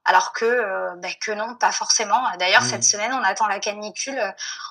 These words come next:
Speaker 1: on nous annonce un ressenti, euh, quarante-trois. Donc, tu vois, on
Speaker 2: Ouais,
Speaker 1: est
Speaker 2: il
Speaker 1: quand
Speaker 2: va
Speaker 1: même
Speaker 2: faire chaud.
Speaker 1: hyper loin des, voilà, on est quand même hyper loin des, des températures négatives
Speaker 2: Et
Speaker 1: qu'il peut y avoir, à l-, qu'il y a à
Speaker 2: Mhm.
Speaker 1: l'Est, hein, on va pas se
Speaker 2: Mhm.
Speaker 1: mentir.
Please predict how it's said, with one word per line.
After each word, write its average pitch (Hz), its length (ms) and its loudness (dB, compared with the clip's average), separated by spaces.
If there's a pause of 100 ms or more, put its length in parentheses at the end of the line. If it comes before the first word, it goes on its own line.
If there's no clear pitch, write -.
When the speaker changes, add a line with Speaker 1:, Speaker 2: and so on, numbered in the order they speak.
Speaker 1:
on 226 80 4
nous 220 180 2
annonce 220 360 2
un 202 80 4
ressenti, 214 600 2
euh, 208 120 -4
quarante-trois. 220 640 4
Donc, 190 200 -12
tu - 140 -6
vois, 226 400 2
on - 60 -14
Speaker 2:
Ouais, 131 80 -10
Speaker 1:
est - 20 -10
Speaker 2:
il - 60 -12
Speaker 1:
quand - 80 -4
Speaker 2:
va 214 100 -8
Speaker 1:
même 233 100 -12
Speaker 2:
faire - 20 -16
chaud. 254 140 -8
Speaker 1:
hyper 220 240 0
loin 247 200 -4
des, 208 340 -4 (600)
voilà, 233 220 4 (160)
on 247 40 -8
est 262 100 -4
quand 262 120 2
même 247 180 -2
hyper 226 340 -2
loin 254 180 4
des, 214 320 -4
des 214 160 -8
températures 208 600 -2
négatives 220 480 2
Speaker 2:
Et 220 60 -8
Speaker 1:
qu'il - 180 2
peut 294 100 2
y 269 80 2
avoir, 220 240 4
à 190 120 4
l-, - 100 -12
qu'il 214 200 -2
y 240 80 0
a 254 80 4
à 190 360 2
Speaker 2:
Mhm. 254 60 -6
Speaker 1:
l'Est, 302 220 -4
hein, 311 100 -6 (140)
on 208 40 -16
va 185 120 -6
pas 202 140 -12
se - 80 -8
Speaker 2:
Mhm. 131 80 -10
Speaker 1:
mentir. 131 220 2